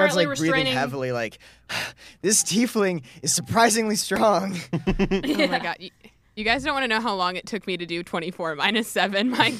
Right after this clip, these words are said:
Speaker 3: god.
Speaker 1: <laughs> I, I'm feeling that with my three different N P Cs.
Speaker 3: <laughs>
Speaker 2: Um, so am I still, like, holding on to her from, like, behind?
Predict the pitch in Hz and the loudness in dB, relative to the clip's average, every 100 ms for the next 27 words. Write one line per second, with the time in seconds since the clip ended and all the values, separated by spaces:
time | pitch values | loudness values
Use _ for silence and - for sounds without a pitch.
0 | - 202 190 220 196 302 453 - - _ | 0 2 2 0 -4 -6 -10 -16 -20 _
1 | _ _ _ 254 214 320 - 440 - 508 | _ _ _ -8 -2 4 6 4 4 2
2 | - - - - _ _ - 262 285 285 | 2 -14 -16 -18 _ _ 0 2 4 2
3 | 277 285 262 233 214 214 214 220 220 - | -2 -2 -6 -6 -6 -6 -6 -8 -10 -14
4 | 226 226 240 240 254 233 220 220 220 214 | -10 -8 -8 -10 -10 -10 -8 -8 -8 -8
5 | 220 226 220 214 208 220 - _ _ - | -8 -10 -12 -12 -12 -12 -18 _ _ -20
6 | - _ - 269 240 220 277 262 - _ | -20 _ -16 -14 -8 -8 -8 -12 -14 _
7 | _ _ _ _ _ _ _ 120 127 127 | _ _ _ _ _ _ _ -4 -2 -2
8 | 127 165 151 175 - 262 185 170 170 151 | -2 0 0 0 0 0 0 0 0 0
9 | 117 135 170 165 160 139 110 107 104 107 | -4 -4 -4 -4 -4 -8 -6 -8 -6 -4
10 | 117 135 | -4 -6